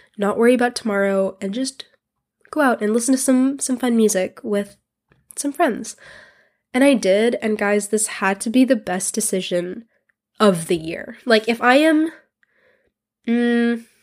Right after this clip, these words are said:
would I say it's that? Yes. Yes, I would say it's that. If I were to pick out the best decision I've made this year, it is that decision. <laughs> It is going to this freaking Harry Styles listening party, because not only was it fun,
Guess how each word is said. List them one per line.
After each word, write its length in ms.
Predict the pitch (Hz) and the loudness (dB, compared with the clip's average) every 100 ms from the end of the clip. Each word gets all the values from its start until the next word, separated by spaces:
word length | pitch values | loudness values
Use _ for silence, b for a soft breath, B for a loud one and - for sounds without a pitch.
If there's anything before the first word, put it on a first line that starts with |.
| b _ | b _
would 100 | 320 | -4
I 20 | |
say 160 | 349 381 | -2 -2
it's 160 | 370 | -2
that? 320 | 359 349 254 220 | 0 0 0 0
Yes. 420 | 185 - - - | 0 0 -4 -6
Yes, 220 | - 233 247 | -4 0 2
I 40 | |
would 200 | 214 196 | 2 0
say 120 | 175 | -4
it's 140 | 185 - | -4 -4
that. 240 | 170 - | -4 -6
If 100 | 233 | -2
I 140 | 240 254 | 2 4
were 180 | 294 | 4
to 480 | 320 - 294 285 277 b b b b b b _ _ | 0 -2 0 0 0 b b b b b b _ _
pick 280 | - 262 233 | -2 0 0
out 520 | 190 185 180 - - - | -2 -2 -2 -6 -12 -6
the 120 | 233 | -2
best 220 | 220 214 - | 0 -2 -4
decision 360 | 214 196 196 | -6 -6 -6
I've 160 | 185 185 | -6 -6
made 220 | 180 175 | -8 -8
this 200 | - - | -10 -10
year, 280 | 185 185 - _ _ _ _ _ | -8 -8 -10 _ _ _ _ _
it 140 | 254 220 | 4 4
is 140 | 190 | 2
that 160 | 180 - | -2 -4
decision. 580 | - - 185 240 262 262 | -6 -6 -2 0 0 0
<laughs> 40 | |
It 80 | 262 | 4
is 160 | 262 226 | 4 4
going 520 | 185 214 185 180 208 B B - | 2 2 2 0 -4 B B -6
to 160 | 247 214 | 0 2
this 200 | 208 - | 0 0
freaking 440 | 226 208 214 208 | 2 2 2 0
Harry 220 | 190 180 | 0 -2
Styles 340 | 185 175 185 190 | -2 -4 -4 -6
listening 300 | 180 175 185 | -6 -8 -8
party, 360 | 175 175 180 B B B B | -6 -6 -8 B B B B
because 560 | 226 - 214 214 208 - | -4 4 6 6 2 0
not 200 | 240 254 | 0 2
only 180 | 294 311 | 0 0
was 140 | 294 | -2
it 120 | 247 | -4
fun, 340 | - 180 196 | -8 -10 -12